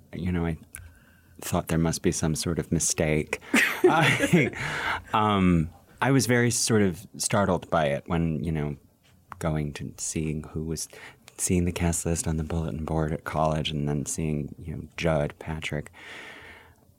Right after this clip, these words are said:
Speaker 1: Um, it sort of felt like, I felt sort of startled by being sort of seen. I think that Daniel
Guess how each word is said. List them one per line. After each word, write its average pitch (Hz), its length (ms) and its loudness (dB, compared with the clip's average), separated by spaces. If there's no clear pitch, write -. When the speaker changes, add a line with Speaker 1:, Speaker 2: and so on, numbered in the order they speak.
Speaker 1:
Um, 85 560 2
it - 120 -6
sort 90 180 2
of 82 80 0
felt 82 380 0
like, 78 320 -2
I 101 100 2
felt - 280 0
sort 104 220 4
of - 220 -2
startled 95 500 2
by 82 140 4
being 80 320 4
sort - 200 -2
of 76 60 -2
seen. 80 400 2
I 69 60 0
think 82 220 -2
that - 140 -2
Daniel 78 540 2